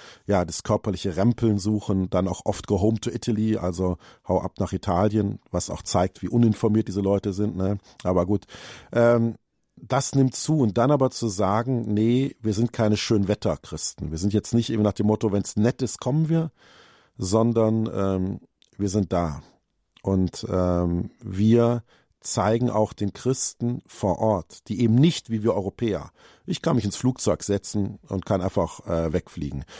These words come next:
Ich sag mal, wenn mir das alles zu stressig wird, kein Thema, ne? Also kann ich in kürzester Zeit, äh, Flugzeug und kann, ja, kann dem entfliehen. Und es gibt aber genug, die das nicht können. Und ich glaube, es ist ein Zeichen zu sagen,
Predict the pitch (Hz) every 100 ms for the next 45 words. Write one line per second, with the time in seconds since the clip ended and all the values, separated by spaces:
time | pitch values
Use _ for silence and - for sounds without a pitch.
0 | - - 123 113 127 131 123 127 135 -
1 | 117 - 135 123 - 117 117 - 107 95
2 | - 110 107 95 87 92 90 - 85 87
3 | 87 80 78 - _ - - - 98 98
4 | - 95 - 110 98 - 90 - 82 82
5 | - 85 82 76 - 104 - - 85 80
6 | 90 80 - - - _ _ - 90 76
7 | 76 80 - - 82 67 - _ _ _
8 | _ - _ - - - _ _ _ 127
9 | 120 123 120 117 107 - 123 104 80 80
10 | - - - 98 - 113 117 107 101 117
11 | 120 113 98 - 117 - - 95 107 135
12 | - _ _ - 95 101 98 98 92 -
13 | 90 - 98 101 104 92 101 87 90 95
14 | 104